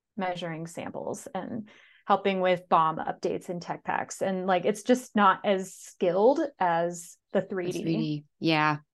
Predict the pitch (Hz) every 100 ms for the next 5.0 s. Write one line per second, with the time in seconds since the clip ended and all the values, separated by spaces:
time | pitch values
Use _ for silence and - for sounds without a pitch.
0 | _ 240 214 196 190 190 _ _ _ _
1 | 208 226 208 202 190 185 _ 208 175 170
2 | 185 - 180 170 165 160 151 165 - -
3 | 175 190 170 151 151 - 113 107 - _
4 | _ _ 185 170 151 - - - 220